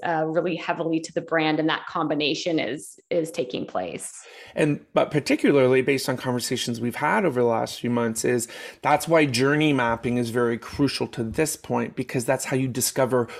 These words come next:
Speaker 2: what they're feeling. And I'll say, I should say
Speaker 1: Mm-hmm.
Speaker 2: mapping in general, right? Empathy
Speaker 1: Right.
Speaker 2: mapping, journey mapping, but you have to get into their headspace and their journey to understand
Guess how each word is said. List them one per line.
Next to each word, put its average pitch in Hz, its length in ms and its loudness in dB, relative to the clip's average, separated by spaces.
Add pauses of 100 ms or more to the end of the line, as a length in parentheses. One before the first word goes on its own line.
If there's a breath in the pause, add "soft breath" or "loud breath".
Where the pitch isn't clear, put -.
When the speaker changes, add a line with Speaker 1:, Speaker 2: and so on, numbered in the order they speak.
(240 loud breath)
Speaker 2:
what 123 640 0
they're 123 180 2
feeling. - 540 -6
And 139 120 2
I'll 139 120 2
say, 131 300 0 (100)
I 127 80 2
should - 180 2
say 143 140 4
Speaker 1:
Mm-hmm. 127 100 2
Speaker 2:
mapping 127 440 0
in 117 120 -2
general, 120 540 -4
right? 127 360 2 (220 loud breath)
Empathy 156 380 2
Speaker 1:
Right. 139 80 4
Speaker 2:
mapping, 131 480 2
journey 131 180 2
mapping, 127 400 0
but 123 180 2
you 147 100 2
have 190 200 0
to - 80 -2
get 151 160 4
into 151 260 2
their 127 400 4
headspace 135 800 0
and 123 100 0
their 123 120 0
journey 139 560 2
to 139 200 -8
understand 127 760 0